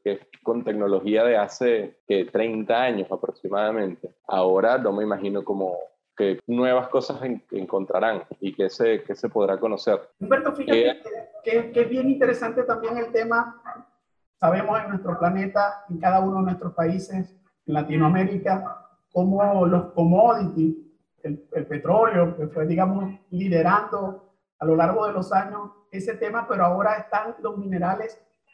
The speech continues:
Speaker 2: que ayudan a tanta tecnología como el litio y los, y los minerales que, que se utilizan para, sobre todo, el armamento atómico o la carrera armamentística, ¿no?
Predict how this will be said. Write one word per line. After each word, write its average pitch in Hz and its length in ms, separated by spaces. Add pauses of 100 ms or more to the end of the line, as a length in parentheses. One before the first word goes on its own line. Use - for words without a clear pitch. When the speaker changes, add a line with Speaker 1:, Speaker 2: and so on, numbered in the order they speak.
Speaker 2:
que 185 80
ayudan 214 560
a - 420
tanta 240 720
tecnología 185 680
como 175 300
el 170 100
litio 202 840 (220)
y 226 140
los, 185 300
y 196 60
los 185 120
minerales 196 640
que, 190 680
que 160 300
se 160 140
utilizan 208 580
para, 170 760
sobre 180 300
todo, 202 220
el 226 80
armamento 180 420
atómico 196 800 (240)
o 160 120
la 156 120
carrera 160 400
armamentística, 160 920
¿no? - 280